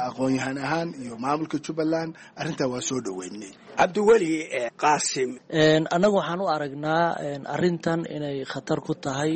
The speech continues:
Speaker 3: saddex arrinba inay wadato oo saddexdaba khatar ah.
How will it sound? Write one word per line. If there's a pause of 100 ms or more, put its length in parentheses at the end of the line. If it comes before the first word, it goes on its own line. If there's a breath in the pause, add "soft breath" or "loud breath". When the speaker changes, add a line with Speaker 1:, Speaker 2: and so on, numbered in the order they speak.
Speaker 3:
saddex (180)
arrinba (120)
inay
wadato
oo
saddexdaba
khatar
ah.